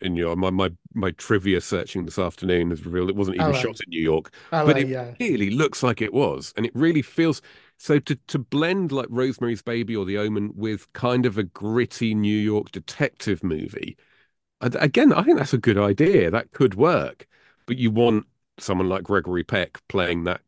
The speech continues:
Speaker 1: co-, or Tom Cruise
Speaker 2: Yeah.
Speaker 1: playing that cop, maybe.
Speaker 2: But instead, it's just, like, the second, the,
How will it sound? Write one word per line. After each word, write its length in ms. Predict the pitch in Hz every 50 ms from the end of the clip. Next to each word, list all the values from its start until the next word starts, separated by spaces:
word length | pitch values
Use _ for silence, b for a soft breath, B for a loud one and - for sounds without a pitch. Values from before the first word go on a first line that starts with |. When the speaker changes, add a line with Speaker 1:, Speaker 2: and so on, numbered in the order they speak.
| _
Speaker 1:
co-, 100 | - 110 -
or 140 | 101 95
Tom 240 | - - - 92 92 -
Cruise 460 | - 123 104 87 85 87 - - - -
Speaker 2:
Yeah. 380 | 151 170 170 143 117 107 - - _ _ _
Speaker 1:
playing 280 | - 113 104 92 92 90
that 180 | 95 101 98
cop, 260 | - - 110 98 - -
maybe. 420 | 90 82 78 78 - 85 78 76 - _ _ _ _ _ _ _ _ -
Speaker 2:
But 240 | 139 147 180 208 208
instead, 680 | 175 165 165 - - - 180 175 170 165 165 165 - -
it's 320 | 175 170 165 160 - - -
just, 300 | - 170 160 - - 156
like, 240 | 147 156 165 165
the 80 | - 160
second, 480 | 151 - 208 190 196 - 196 180 156 -
the, 180 | 165 151 -